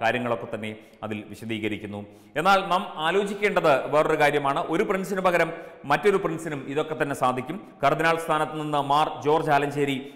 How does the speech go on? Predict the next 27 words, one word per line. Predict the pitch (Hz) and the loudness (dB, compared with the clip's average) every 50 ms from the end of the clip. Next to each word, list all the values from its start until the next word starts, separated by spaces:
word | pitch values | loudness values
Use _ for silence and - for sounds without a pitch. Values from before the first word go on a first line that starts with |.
| - - | -8 -2
മാറി | 127 131 139 139 135 | 0 2 2 2 0
മറ്റൊരാൾ | 131 135 131 - 147 147 147 143 135 135 | 0 0 -2 0 2 2 2 4 4 2
വന്നാലും | 131 131 131 127 131 - - | 2 2 2 0 0 -2 -6
അത് | 120 120 120 - | -8 -6 -4 -2
സാധിക്കും. | 127 120 123 110 127 156 196 - - - - - - - - - | 0 0 0 -2 -6 -6 -8 -10 -14 -18 -20 -20 -20 -20 -10 -2
പുതുവയെ | 151 160 170 190 202 190 185 | 0 2 4 6 6 6 4
പോലെ | - 175 170 160 156 147 135 - - - - - - - - - | 4 4 4 4 4 4 2 -2 -8 -10 -12 -14 -18 -16 -8 -4
ഒരു | 156 151 156 143 151 | 0 0 0 0 2
procurator | - 147 160 160 160 - 165 165 160 156 - 143 143 - 139 | 4 4 4 4 4 2 2 2 2 2 0 -4 -6 -6 -6
ഇനിയും | 139 143 147 147 147 143 143 | -4 -4 -4 -4 -6 -6 0
ഉണ്ടായിക്കോളുന്നില്ല. | 127 135 139 143 135 139 139 131 127 127 123 135 165 190 - - 135 135 | 2 4 4 4 4 2 0 0 0 0 0 0 0 0 -2 -6 -6 -4
അങ്ങനെ | 143 160 175 160 107 - - - - - | -2 0 0 0 0 -4 -8 -12 -6 -2
ഒരു, | 147 160 180 185 185 180 185 - - - - - | 2 4 6 8 6 6 4 -2 -10 -10 -8 -6
ഒരു | - 214 226 220 | -4 -4 -4 -4
ക്രിസ്ത്യൻ | - 196 - - 214 214 208 185 | -6 -8 -6 0 -2 -2 0 -2
വിശ്വാസിയുടെ | 175 - - 190 190 185 180 - 185 180 170 165 160 165 - - - - - - | -8 -6 -6 -6 -6 -6 -6 -4 -4 -2 0 0 0 -2 -4 -10 -14 -14 -8 -4
ചില | 156 156 156 151 - 156 - - 151 | 0 2 2 0 0 -4 -8 -6 -4
മനോവ്യഥകളാണ് | 139 143 170 190 196 190 175 170 170 - 233 208 214 196 165 139 123 120 123 139 | -4 -2 0 0 0 0 0 -2 -2 0 2 4 4 4 4 4 2 -2 -4 -4
ഈ | 143 147 | -4 -2
ഒരു | 139 | -2
പോസ്റ്റിലൂടെ | 135 - 131 127 127 - 123 113 107 - | -4 -4 -6 -8 -8 -8 -6 -6 -6 -6
പറയുന്നത്. | 110 95 92 90 85 82 76 85 85 - - - _ _ - | -6 -8 -8 -10 -12 -14 -16 -16 -18 -20 -20 -20 _ _ -14
ഇത്തരത്തിൽ | 165 160 - 214 208 190 196 170 | -6 0 2 2 2 2 0 -2
ഭൂമിയിടപാടും | 139 123 117 160 214 233 254 240 220 196 185 180 170 165 151 127 110 - - - - - | -2 -2 -2 -2 0 0 0 2 2 2 4 4 4 4 2 0 -4 -8 -10 -12 -8 -8
അതുപോലെ | 131 143 160 170 165 156 160 160 165 | -4 -2 0 0 0 0 0 0 0
പെണ്ണുപിടുത്തവും | 160 165 190 220 233 214 185 165 - 165 151 139 120 98 - - - - - - - 131 139 139 | 0 0 2 2 2 2 2 0 0 0 0 0 -2 -4 -8 -12 -14 -16 -16 -12 -8 -4 -2 -2
അതെ, | 139 147 147 | 0 -2 -2